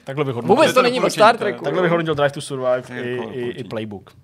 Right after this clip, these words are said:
Speaker 1: No a to je všechno za mě.
Speaker 3: Je čas jít
Speaker 2: Ale
Speaker 3: domů.
Speaker 2: stejně
Speaker 1: Takže
Speaker 2: bychom se měli polepšit do příště s těma doporučeníma.
Speaker 1: Jako určitě jo, ale blbý je, a to je to, co jsi tady řekl, prostě sezóna je jako zdrcující v tom,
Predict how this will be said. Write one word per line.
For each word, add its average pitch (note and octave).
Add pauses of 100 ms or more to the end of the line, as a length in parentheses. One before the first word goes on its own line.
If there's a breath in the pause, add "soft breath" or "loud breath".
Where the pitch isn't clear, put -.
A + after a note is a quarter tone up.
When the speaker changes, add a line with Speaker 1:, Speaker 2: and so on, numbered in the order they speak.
(100)
Speaker 1:
No F#3+
a A3
to A3
je G#3
všechno G3
za B2+
mě. G#2+
Speaker 3:
Je A#2
čas -
jít D3
Speaker 2:
Ale D3+
Speaker 3:
domů. D3
Speaker 2:
stejně E3
Speaker 1:
Takže E3
Speaker 2:
bychom D3
se D3+
měli C#3
polepšit C#3+
do D3
příště -
s -
těma -
doporučeníma. C#3 (180)
Speaker 1:
Jako G3
určitě G3
jo, G#3
ale F#3
blbý D3
je, E3
a D3+
to E3
je D#3
to, D3
co D3+
jsi -
tady D#3
řekl, F#3
prostě B2+
sezóna E3+
je D3
jako D3
zdrcující E3
v -
tom, D#3+